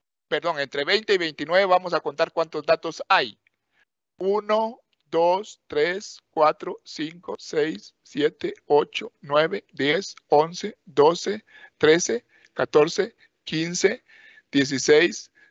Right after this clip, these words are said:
diecisiete, dieciocho, diecinueve. Ahí para la cosa. Diecinueve datos.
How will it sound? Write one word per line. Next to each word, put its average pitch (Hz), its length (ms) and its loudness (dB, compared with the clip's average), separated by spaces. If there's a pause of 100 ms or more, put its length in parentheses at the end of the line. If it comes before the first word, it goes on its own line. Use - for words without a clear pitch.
(100)
diecisiete, 151 840 -2 (220)
dieciocho, 151 640 2
diecinueve. 180 880 0 (120)
Ahí 147 240 -8
para 175 300 -4
la 165 120 -6
cosa. 175 340 -10 (540)
Diecinueve 151 640 -4
datos. - 500 -2